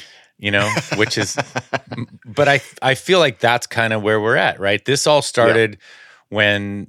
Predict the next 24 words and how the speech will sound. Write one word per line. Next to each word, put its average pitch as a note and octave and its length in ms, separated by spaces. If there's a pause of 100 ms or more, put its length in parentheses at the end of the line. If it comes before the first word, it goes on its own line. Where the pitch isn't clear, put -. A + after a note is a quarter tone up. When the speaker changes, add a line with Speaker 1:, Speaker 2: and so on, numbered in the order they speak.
Speaker 1:
the G2 300
Astros G2 480
blew G#2 200
through G2 200
the F2 80
stop F2+ 340
sign F2 380
and E2+ 120
the E2+ 80
letter E2+ 380
that D#2+ 160
they E2+ 120
had D#2+ 120
received. F2 420
And E2+ 120
maybe F#2+ 220
that F2+ 120
was F2+ 140
part F#2+ 240
Luhnow, F2 520
like, F2+ 240
being F2+ 240
an E2 60
outsider E2 760